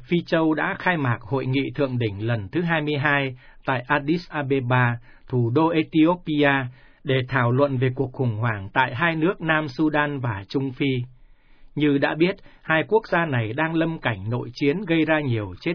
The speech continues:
chóc và tàn phá cho dân chúng. Người ta đang chờ đợi các phát triển của cuộc ngưng bắn ký kết giữa các lực lượng của chính quyền Tổng thống Salva Kiir và các lực lượng phiến quân của Phó Tổng thống Riek Machar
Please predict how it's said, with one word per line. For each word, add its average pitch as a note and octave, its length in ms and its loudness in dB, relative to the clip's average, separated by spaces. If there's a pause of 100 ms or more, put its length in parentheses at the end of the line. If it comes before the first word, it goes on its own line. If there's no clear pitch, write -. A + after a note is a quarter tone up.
chóc F3 260 0
và A#2+ 180 -4
tàn G#2 320 -6
phá C3+ 280 -2
cho D3+ 140 -4
dân C#3 280 -2
chúng. C3+ 280 -2 (680)
Người C#3 200 0
ta F#3 180 4
đang F#3 240 2
chờ C3 200 -2
đợi B2 300 0
các F3+ 200 -2
phát A3 160 0
triển A#2+ 240 -2 (100)
của A#2 100 -6
cuộc B2+ 280 -4
ngưng E3 240 -2
bắn D#3 260 -2
ký F#3 140 -4 (100)
kết G3+ 220 -2
giữa - 140 -4
các G3+ 220 -4
lực B2 220 -4
lượng B2 300 -2
của A2+ 140 -8
chính G3+ 240 -4
quyền A#2+ 300 -2
Tổng G2+ 280 -6
thống C#3+ 280 -4 (280)
Salva D3 600 0
Kiir C3+ 380 0 (480)
và C3 300 2
các G#3+ 140 0
lực C3+ 220 0
lượng B2+ 240 -2
phiến F#3+ 320 -2
quân E3+ 240 2
của A2 200 -4
Phó D3 320 0
Tổng G#2+ 240 -4
thống D#3 280 -4
Riek D#3+ 320 2
Machar C#3 540 -2